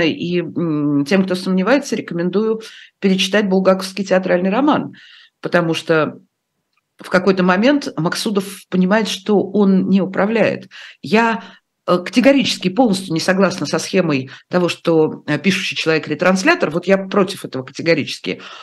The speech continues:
Но куда тебя толкнет, ты сам не знаешь. А, у меня несколько раз такое было, когда я,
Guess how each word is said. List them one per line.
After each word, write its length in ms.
Но 300
куда 360
тебя 340
толкнет, 600
ты 100
сам 280
не 80
знаешь. 540
А, 460
у 80
меня 160
несколько 420
раз 120
такое 320
было, 320
когда 300
я, 420